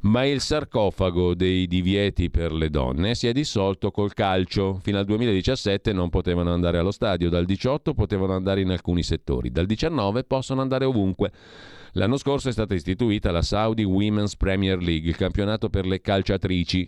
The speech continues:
Le atlete portano magliette, calzoncini bianchi lunghi, ma nessun velo. Quarantanove arbitri sono donne, arrivano calciatrici straniere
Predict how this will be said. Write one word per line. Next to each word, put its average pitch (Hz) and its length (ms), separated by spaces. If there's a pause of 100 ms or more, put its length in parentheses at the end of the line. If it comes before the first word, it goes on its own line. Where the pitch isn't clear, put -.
Le 92 140
atlete 117 460
portano 98 420
magliette, 87 540
calzoncini 92 640
bianchi 80 320
lunghi, 113 260
ma 101 140
nessun 107 400
velo. 69 380 (420)
Quarantanove 131 640
arbitri 120 440
sono 107 260
donne, 76 340
arrivano 92 360
calciatrici 90 600
straniere 120 640